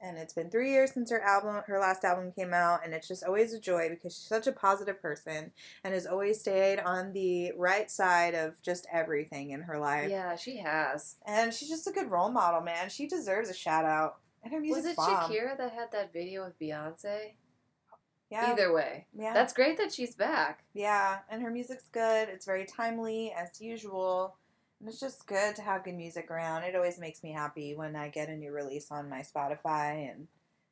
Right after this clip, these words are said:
Speaker 1: I turn it on and it's actually worth my time, so.
Speaker 2: It's called Beautiful Liar, Beyonce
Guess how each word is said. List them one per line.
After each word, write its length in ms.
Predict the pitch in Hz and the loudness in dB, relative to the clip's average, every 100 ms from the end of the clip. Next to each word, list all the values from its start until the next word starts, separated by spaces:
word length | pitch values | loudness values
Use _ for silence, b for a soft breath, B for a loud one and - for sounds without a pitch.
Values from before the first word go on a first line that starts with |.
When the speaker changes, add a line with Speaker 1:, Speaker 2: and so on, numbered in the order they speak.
| - | -12
Speaker 1:
I 60 | |
turn 260 | 165 185 175 | -8 -6 -6
it 80 | 160 | -4
on 200 | 156 160 | -4 -6
and 120 | 160 | -8
it's 160 | 156 - | -12 -12
actually 340 | - - 190 | -14 -14 -14
worth 200 | 113 175 196 | -10 -10 -12
my 100 | 165 | -20
time, 420 | - 208 - - | -16 -18 -18 -20
so. 320 | 214 214 226 - _ | -16 -14 -14 -18 _
Speaker 2:
It's 160 | 165 156 | -16 -16
called 340 | - 151 143 | -10 -6 -6
Beautiful 520 | - 151 151 156 160 151 | -8 -8 -8 -6 -4 -4
Liar, 500 | 139 135 143 139 - _ | -4 -6 -8 -8 -12 _
Beyonce 400 | 143 139 139 139 | -8 -6 -8 -8